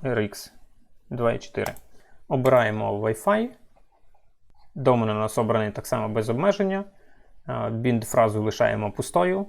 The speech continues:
пізніше пропишемо. Тицяємо «Зібрати».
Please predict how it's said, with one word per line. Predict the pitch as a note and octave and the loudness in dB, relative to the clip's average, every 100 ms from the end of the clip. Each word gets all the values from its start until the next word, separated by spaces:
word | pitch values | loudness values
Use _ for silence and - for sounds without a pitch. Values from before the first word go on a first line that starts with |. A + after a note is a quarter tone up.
| - | -6
пізніше | C#3 D3+ D3 - | -4 -2 -2 -2
пропишемо. | G#3 - C#3+ - C3 C3+ - _ - - _ _ - - _ - - G#3 A3+ _ | -2 0 0 -2 -4 -6 -10 _ -20 -20 _ _ -20 -20 _ -20 -14 -12 -12 _
Тицяємо | D#3+ D#3+ D#3 B2 | -8 -4 -4 -2
«Зібрати». | A#2 G2+ G#2 E3+ | -2 2 0 0